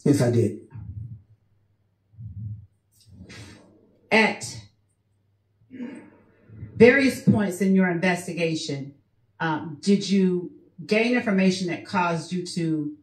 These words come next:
Speaker 2: interact with a Quintez Griffin?
Speaker 1: Yes, ma'am.
Speaker 2: And did that person have a nickname?
Speaker 1: Yes, ma'am.
Speaker 2: What was that nickname?
Speaker 1: Head, H E A D.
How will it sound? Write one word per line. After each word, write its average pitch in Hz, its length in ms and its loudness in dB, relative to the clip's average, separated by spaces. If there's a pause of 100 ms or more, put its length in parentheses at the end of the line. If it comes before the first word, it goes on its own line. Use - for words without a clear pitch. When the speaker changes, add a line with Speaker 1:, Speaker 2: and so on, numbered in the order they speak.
(240)
Speaker 2:
interact 165 520 2
with 165 220 -8
a 156 260 -6
Quintez 160 680 2
Griffin? - 540 -10 (600)
Speaker 1:
Yes, 139 220 6
ma'am. 113 300 0 (380)
Speaker 2:
And 185 200 2
did 185 120 4
that 226 160 2
person 202 320 4
have 175 240 -4
a 156 100 -6
nickname? 143 600 -8 (200)
Speaker 1:
Yes, 135 220 6
ma'am. 110 340 -2 (140)
Speaker 2:
What 202 140 0
was 170 100 -4
that 151 160 -6
nickname? - 460 -10 (240)
Speaker 1:
Head, 120 500 4 (160)
H - 240 2
E 135 300 0
A 113 200 2
D. 110 280 2